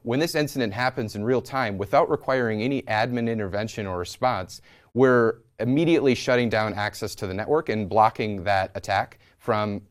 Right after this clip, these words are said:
um, pulling down any more corporate information from that network. And so if I show you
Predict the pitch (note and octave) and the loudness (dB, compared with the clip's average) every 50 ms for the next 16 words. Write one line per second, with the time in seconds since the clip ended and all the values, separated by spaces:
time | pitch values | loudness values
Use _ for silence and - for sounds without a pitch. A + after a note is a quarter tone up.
0 | _ - F2 E2+ E2+ E2+ E2+ - - D#3 C#3+ B2+ A2 A#2+ G#2+ G#2 A2 A#2+ B2 A2+ | _ -12 -10 -8 -8 -8 -10 -4 0 2 2 2 2 0 -2 -2 -2 -2 -2 -2
1 | G#2+ G#2 G2+ G2+ F#2+ F#2+ - - - _ - - - - C3 A#2+ - A#2+ A2+ G#2 | 0 0 0 0 0 -2 -4 -8 -14 _ -20 -18 -6 -4 -4 -4 -2 -2 -4 -4
2 | - - G2 G2 G2 G2 - G2 E2 - G#2 F#2+ F#2 D#2+ E2+ D#2+ - F2 F2+ - | -4 -4 -4 -4 -4 -4 -6 -8 -6 -4 -4 -4 -4 -6 -8 -10 -12 -14 -12 -12
3 | - - - - - _ - - _ _ _ _ _ - A#2 A2+ G2 - C3 B2 | -14 -14 -16 -20 -20 _ -20 -20 _ _ _ _ _ -6 -4 -4 0 4 6 8
4 | A#2 G#2+ F#2 - - _ _ - A#2 - C3 A#2+ A2+ G#2+ - B2+ B2 A#2+ A#2+ A#2 | 8 6 4 0 -14 _ _ -6 -2 2 2 2 2 2 0 0 2 2 2 2
5 | A2+ A2 G2 | 0 0 -4